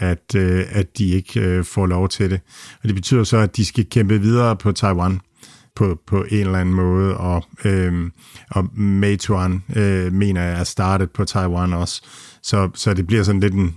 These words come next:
en, en træls, øh, kamp, øh, at kæmpe, øh, der. Vi vil se, hvordan det, hvordan det går. Delivery Hero-aktien jo også under pres, fordi at,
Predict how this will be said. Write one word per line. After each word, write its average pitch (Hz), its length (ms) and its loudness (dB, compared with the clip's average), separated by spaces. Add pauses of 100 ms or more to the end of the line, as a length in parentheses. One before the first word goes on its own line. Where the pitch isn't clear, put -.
(120)
en, 95 240 0 (160)
en 101 220 2
træls, - 580 -2 (100)
øh, 90 460 2
kamp, - 340 -4 (160)
øh, 92 360 2
at 95 100 -4
kæmpe, 92 340 -2 (380)
øh, 95 260 0
der. 92 160 0
Vi 110 600 -6
vil 101 100 -2
se, 107 220 -2
hvordan 90 340 0
det, 90 220 0 (520)
hvordan 92 280 0
det 98 100 0
går. 92 340 -2 (220)
Delivery 107 320 2
Hero-aktien 104 720 2
jo 95 140 0
også 110 260 2
under 101 200 2
pres, 101 340 -2
fordi 101 260 0
at, 92 120 0